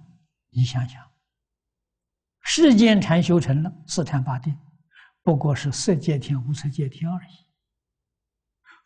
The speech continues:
出世间禅修之后成功了，也不过是四圣法界，声闻缘觉菩萨而已。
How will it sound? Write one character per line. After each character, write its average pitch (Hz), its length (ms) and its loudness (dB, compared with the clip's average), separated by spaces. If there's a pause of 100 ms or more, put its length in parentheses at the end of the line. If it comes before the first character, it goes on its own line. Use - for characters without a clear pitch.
出 349 280 6
世 294 300 6
间 247 240 6
禅 202 260 4
修 214 220 4
之 151 180 0
后 220 60 6
成 190 220 4
功 240 220 6
了， 254 60 0 (580)
也 156 140 0
不 156 120 0
过 156 140 -2
是 156 80 -2
四 - 300 -2
圣 - 240 -6
法 - 180 -16
界， - 140 -20 (480)
声 170 320 0
闻 147 220 2
缘 143 200 0
觉 156 160 -4
菩 123 280 -10
萨 196 180 -6
而 - 180 -14
已。 - 60 -20